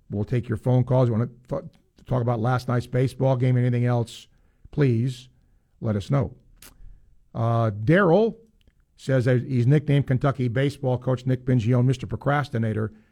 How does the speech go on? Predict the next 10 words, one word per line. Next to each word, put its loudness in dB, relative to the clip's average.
All 0
his 0
antics 0
last 0
night -2
couldn't -2
slow -4
down 0
the -2
Gators. 0